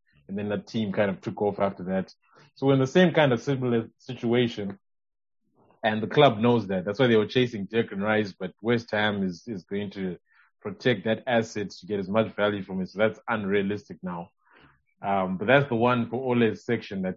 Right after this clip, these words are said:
you, you, Ole's proto-, prototypical. If Ole's first choice, that's what he wants. The second choices are the Neves, Souls, or whatever.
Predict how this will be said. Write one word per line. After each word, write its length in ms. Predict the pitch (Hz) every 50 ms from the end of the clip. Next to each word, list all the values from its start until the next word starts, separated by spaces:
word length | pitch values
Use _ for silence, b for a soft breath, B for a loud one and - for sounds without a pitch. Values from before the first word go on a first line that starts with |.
| -
you, 260 | 101 98 95 101 107 117
you, 200 | 113 101 98 98 _ _
Ole's 540 | 127 113 143 151 135 131 127 120 107 98 - _ _
proto-, 380 | - - 127 123 120 117 117 117 _ _ _ _
prototypical. 800 | - 135 131 127 127 - 147 139 - 123 98 107 101 95 90 - _ _ _ _ _ _ _ _ _ _ _ _ _ _ _ _ _ _ _ _ _ _ _ -
If 100 | - 120 - -
Ole's 320 | 175 160 156 147 135 -
first 320 | - - 143 135 120 - -
choice, 220 | - 127 113 107 92
that's 220 | 104 107 101 -
what 140 | 101 98 95
he 40 | 90
wants. 380 | 90 95 95 92 87 _ _ _ _
The 100 | - 104
second 400 | - - 143 143 131 131 117 104
choices 360 | - - 123 120 117 117 -
are 120 | 98 98 92
the 100 | 92 92
Neves, 640 | 90 104 110 110 101 101 98 98 98 101 98 95 -
Souls, 340 | - - 107 104 101 87
or 80 | 90 87
whatever. 400 | 90 90 90 87 85 85 85 -